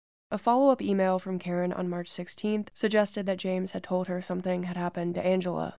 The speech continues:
end quote. So Karen and James Craig were allegedly having an affair, and she was supposed to fly in on that day, the day police started investigating Angela's condition.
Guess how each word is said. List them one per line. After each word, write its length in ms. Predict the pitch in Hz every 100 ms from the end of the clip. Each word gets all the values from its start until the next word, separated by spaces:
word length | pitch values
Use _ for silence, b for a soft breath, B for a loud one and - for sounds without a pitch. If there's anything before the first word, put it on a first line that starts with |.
| _ _
end 160 | 190 180
quote. 320 | - - - _ _ _ _ _ _ _
So 200 | - 208
Karen 460 | - 254 262 254 247
and 320 | 196 196 190
James 320 | 185 185 185
Craig 340 | - 180 180
were 280 | 180 175 175
allegedly 600 | - 196 202 196 196 185
having 500 | 180 175 180 175 175
an 80 | 175
affair, 500 | 170 - 190 190 190 - 190
and 120 | 190
she 160 | -
was 140 | 247 247
supposed 320 | 233 208 196
to 60 | 190
fly 260 | 190 185
in 240 | 180 180 180
on 240 | 175 175
that 260 | 175 175 -
day, 380 | 202 185 - 196 _ _
the 100 | 190
day 220 | 196 202
police 380 | 196 190 190 180
started 420 | - 180 185 185
investigating 840 | 196 196 226 202 185 175 175 180
Angela's 600 | - 180 180 175 175 170
condition. 580 | - 180 175 170 170 185